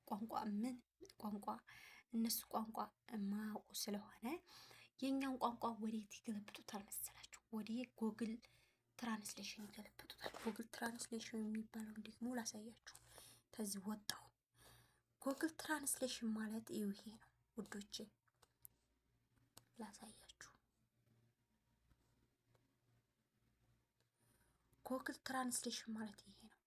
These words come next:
አያችሁት አይደለ? ጎግል ትራንስሌሽን ማለት ይሄ፣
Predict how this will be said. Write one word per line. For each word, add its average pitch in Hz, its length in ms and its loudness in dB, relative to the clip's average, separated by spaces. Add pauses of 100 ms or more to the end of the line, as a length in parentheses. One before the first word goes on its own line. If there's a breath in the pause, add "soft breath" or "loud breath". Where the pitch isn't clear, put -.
(120)
አያችሁት 208 480 -4
አይደለ? 226 320 -2 (800 loud breath)
ጎግል 277 320 2
ትራንስሌሽን 247 720 -2
ማለት 220 360 -2
ይሄ፣ 208 120 -4